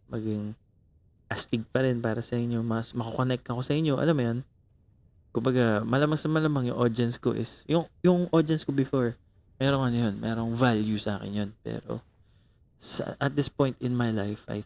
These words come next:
think, mas, hindi naman sa naghahanap ako ng connection. It's more like, mas na, i-vina-value ko na yung connection sa audience, sa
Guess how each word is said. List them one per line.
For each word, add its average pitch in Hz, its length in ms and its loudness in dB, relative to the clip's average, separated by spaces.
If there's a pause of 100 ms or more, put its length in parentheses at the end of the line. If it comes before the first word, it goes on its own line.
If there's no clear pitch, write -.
think, 113 160 -6 (560)
mas, - 520 -6 (1120)
hindi 131 200 -2
naman 170 240 2
sa - 80 -4
naghahanap 131 560 0
ako 113 200 0
ng 110 120 -2
connection. 107 480 -6
It's - 160 -16
more 117 160 -4
like, 110 160 -4 (640)
mas - 640 -4
na, 135 480 2
i-vina-value 135 880 2
ko 113 80 -4
na 110 240 -4 (320)
yung 117 80 -2
connection 113 640 -2 (480)
sa 117 160 -4
audience, 110 560 2 (160)
sa 101 400 -6